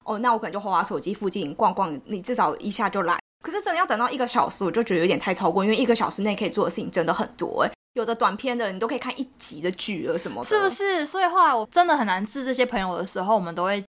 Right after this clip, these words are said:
Speaker 2: 比如说我们要三点约，我们就会跟他讲我们约两点。
Speaker 1: 哦，可是我跟你说，我朋友之前就这样，就他们一群朋友也是，有一个男生很爱迟到，每次迟到半小时起跳，所以他们可能有一天就大家一群人表定是七点要吃晚餐，好，跟餐厅定七点，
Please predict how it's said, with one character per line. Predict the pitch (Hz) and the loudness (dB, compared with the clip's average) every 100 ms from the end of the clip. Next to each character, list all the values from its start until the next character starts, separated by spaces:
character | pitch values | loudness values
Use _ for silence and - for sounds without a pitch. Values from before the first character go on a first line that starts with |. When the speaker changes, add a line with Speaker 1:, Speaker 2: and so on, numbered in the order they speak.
| _ | _
Speaker 2:
比 | 185 | -8
如 | 185 | -6
说 | 208 | -4
我 | |
们 | 175 | -2
要 | 170 202 | 0 0
三 | 190 180 | 0 0
点 | 185 151 147 | -2 -4 -6
约， | 160 | -2
我 | 165 | -2
们 | 156 | -2
就 | 175 | -4
会 | |
跟 | 202 185 | 0 0
他 | |
讲 | 208 160 | 2 0
我 | |
们 | 139 | 0
约 | 165 | -2
两 | 165 151 190 | 0 -2 -8
点。 | 196 160 - _ - | -8 -8 -10 _ -2
Speaker 1:
哦， | 320 - - | -2 -2 0
可 | |
是 | 302 403 | 2 2
我 | |
跟 | 302 330 285 | 0 2 2
你 | |
说， | - 262 | 2 2
我 | 220 | 4
朋 | 240 | 2
友 | 233 226 | 0 0
之 | |
前 | 220 | -2
就 | 196 | -2
这 | 196 196 | -2 -2
样， | 170 | 0
就 | 240 | 0
他 | 254 | 0
们 | 226 - | 0 -4
一 | |
群 | - 202 | -4 -6
朋 | 190 185 | -6 -6
友 | |
也 | 180 151 | -4 -6
是， | - | -4
有 | 202 | -4
一 | |
个 | 180 | -2
男 | 208 180 | -2 -2
生 | 208 226 | -4 -4
很 | 233 | -4
爱 | - 131 | -4 -6
迟 | - - - | -8 -12 -4
到， | 160 - _ - | -4 -4 _ -8
每 | 214 | -6
次 | 302 | -4
迟 | 302 214 | -2 2
到 | 208 | 4
半 | 220 208 | 4 2
小 | 196 - | 0 -8
时 | - | -10
起 | - - | -10 -10
跳， | - - - _ - | -2 0 0 _ -2
所 | 311 | 0
以 | |
他 | |
们 | 294 | 0
可 | 269 | 0
能 | 190 | -2
有 | 175 | -2
一 | |
天 | - 190 | -2 -6
就 | 196 | -2
大 | 190 | 0
家 | 165 170 | 0 -2
一 | 196 | -2
群 | - 113 | -4 -6
人 | 127 95 | -6 -4
表 | 165 - | -2 -2
定 | 214 180 | -2 -2
是 | 214 | -2
七 | 196 - 202 | -2 -4 -2
点 | 180 | -2
要 | 165 165 | 0 0
吃 | - | 0
晚 | 180 165 - | 0 0 -2
餐， | - 190 | -4 -2
好， | 190 | -2
跟 | - 208 | -2 -2
餐 | 208 | -2
厅 | 202 175 | -2 -2
定 | 175 147 | -4 -4
七 | - 156 | -4 -4
点， | - - | -4 -6